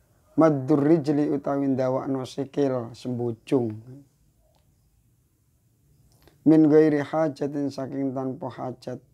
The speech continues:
Diam-diam terus sembujung. Ya. Leye-leye,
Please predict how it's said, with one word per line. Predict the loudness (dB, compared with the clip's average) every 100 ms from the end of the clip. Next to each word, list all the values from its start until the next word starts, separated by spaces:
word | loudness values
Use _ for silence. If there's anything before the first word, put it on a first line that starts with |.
| _ _ _ _ _ _ _ _ _ _ _ _ _
Diam-diam | -6 -6 -4 -4 -2
terus | -4 -6
sembujung. | -6 -4 -2 -4 -6 -6 -6 -10 _ _ _ _ _ _ _ -14
Ya. | -12 -12 -14 _ _ _ _ _ _ _ -6
Leye-leye, | -2 0 0 0 0 0 -2 -4 -8